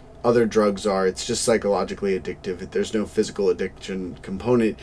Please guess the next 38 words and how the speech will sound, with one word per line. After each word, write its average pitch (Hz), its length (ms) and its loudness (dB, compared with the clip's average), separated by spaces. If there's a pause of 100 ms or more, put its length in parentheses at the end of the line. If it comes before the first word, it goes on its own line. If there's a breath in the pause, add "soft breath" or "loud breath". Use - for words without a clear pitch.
(300 loud breath)
In 135 140 6
fact, 135 340 8
as 123 200 4
we 131 120 12
all 143 160 10
know, 123 180 8
it's 113 220 4
often 123 340 6
used 113 300 2
now 127 260 8
to - 160 -8
treat 180 260 4
other 123 200 10
drug 104 240 4
addictions. 98 720 -4 (360 loud breath)
And 185 340 10
more 156 200 8
importantly, 147 720 6 (220 loud breath)
what 190 240 12
would 180 160 4
be 202 80 10
the 170 120 2
purpose 175 480 8
of 143 140 6
getting 160 300 8
little 180 240 12
kids 196 340 12
who 160 60 -2
would 151 140 0
put 160 160 4
on 151 160 4
stick-on 165 380 0
tattoos 156 760 0
addicted 156 400 6
to 170 40 10
L 165 140 10
S 160 160 8
D? 185 220 4